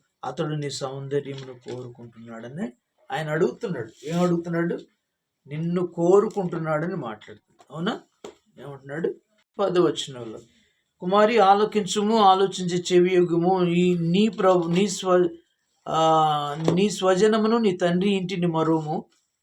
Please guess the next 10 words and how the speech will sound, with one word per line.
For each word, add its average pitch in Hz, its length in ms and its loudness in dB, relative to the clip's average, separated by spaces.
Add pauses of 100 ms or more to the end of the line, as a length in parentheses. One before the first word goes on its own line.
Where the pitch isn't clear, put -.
(120)
ఈ 175 140 0
రాజు 208 440 2
నీ 202 260 4
ప్రభు, 185 480 2
అతడు 190 340 0
నీ 190 140 -2
సౌందర్యమును 190 840 0
కోరినవాడు, 131 1000 -8
అతనికి 165 340 -6
నమస్కరించు." 139 960 -12